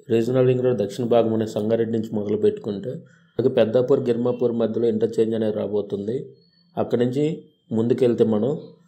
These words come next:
మెహతాబ్ ఖాన్ గూడెం దగ్గర మనకు ఇంటర్చేంజ్ వచ్చే అవకాశం ఉంది. ఈ ఇంటర్చేంజ్ అనేది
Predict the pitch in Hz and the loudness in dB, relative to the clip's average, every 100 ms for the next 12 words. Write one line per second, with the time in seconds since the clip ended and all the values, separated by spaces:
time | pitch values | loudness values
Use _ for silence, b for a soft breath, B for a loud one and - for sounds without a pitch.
0 | _ - - 113 110 147 139 - 127 120 | _ -20 -6 0 2 2 2 2 -2 0
1 | 120 117 117 107 113 151 - - 117 110 | 0 2 0 0 -2 -4 -8 -8 -2 0
2 | 110 113 117 123 120 110 113 104 - 107 | 2 2 2 2 2 0 0 0 2 0
3 | - 101 101 - - B B B - 113 | 0 -4 0 -2 -4 B B B -8 -2
4 | 110 113 135 139 131 127 120 113 139 | 0 2 2 2 2 2 0 2 0